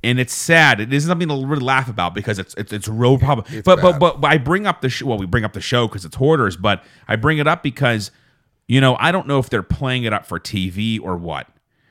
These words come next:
Speaker 1: You know, those shows are supposed to be real.
Speaker 2: Well, it
Speaker 1: But
Speaker 2: is
Speaker 1: these people don't want their houses cleaned.
Speaker 2: No, okay. It is real. Brian called the show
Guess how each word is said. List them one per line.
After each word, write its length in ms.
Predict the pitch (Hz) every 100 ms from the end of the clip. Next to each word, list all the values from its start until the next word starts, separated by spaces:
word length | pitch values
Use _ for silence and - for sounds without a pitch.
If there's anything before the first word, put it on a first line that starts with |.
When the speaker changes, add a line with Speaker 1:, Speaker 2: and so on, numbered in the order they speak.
| _
Speaker 1:
You 80 | -
know, 80 | 101
those 160 | 101 104
shows 280 | 170 165
are 80 | 139
supposed 400 | 123 131 135 131
to 60 | 104
be 100 | 104
real. 420 | 82 101 87 69
Speaker 2:
Well, 220 | 60 123 107
it 60 | -
Speaker 1:
But 120 | 139
Speaker 2:
is 60 | 156
Speaker 1:
these 220 | 208 226
people 360 | - 208 180 143
don't 280 | 143 156
want 240 | 131 135 131
their 120 | 113
houses 380 | - 120 113 92
cleaned. 400 | - 110 78 -
Speaker 2:
No, 160 | 120 113 85
okay. 240 | 110 98 76 _ _ _ _
It 160 | 127 127
is 180 | 156
real. 520 | 131 117 120 82 67 _ _ _ _ -
Brian 680 | 95 101 113 135 147 151
called 720 | - - 123 117 110 107 104
the 80 | 87
show 400 | - 98 80 -